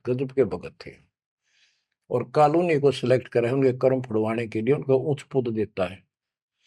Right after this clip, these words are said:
ये प्रधानमंत्री, मुख्यमंत्री, ये बहुत अच्छी आत्मा थी, पिछले भगत थे,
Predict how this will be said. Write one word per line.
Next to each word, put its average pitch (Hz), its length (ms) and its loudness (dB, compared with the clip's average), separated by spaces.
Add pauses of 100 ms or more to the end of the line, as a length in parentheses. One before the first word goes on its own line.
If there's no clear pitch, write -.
(440)
ये 117 100 -2
प्रधानमंत्री, 127 1040 0
मुख्यमंत्री, 127 1120 -2
ये 123 80 -2
बहुत 123 260 -2
अच्छी 127 260 -2
आत्मा 117 360 -2
थी, - 160 -8
पिछले 123 320 -4
भगत 98 460 -6
थे, 92 60 -6